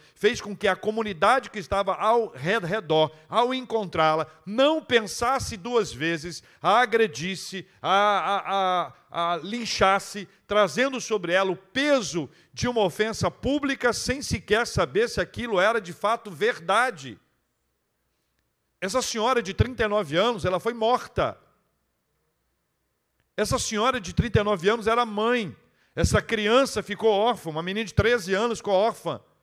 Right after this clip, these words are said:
Então nós temos dois retratos de um linchamento público.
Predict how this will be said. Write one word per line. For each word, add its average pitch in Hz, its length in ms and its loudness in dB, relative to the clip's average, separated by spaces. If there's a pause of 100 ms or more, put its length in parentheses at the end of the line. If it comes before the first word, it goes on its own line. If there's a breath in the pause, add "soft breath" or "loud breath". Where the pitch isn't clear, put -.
(880 loud breath)
Então 254 200 2
nós 269 260 2
temos 269 340 -2
dois 240 300 0
retratos 214 800 2
de 143 100 -10
um 220 120 -6
linchamento 220 680 -4
público. 220 640 -6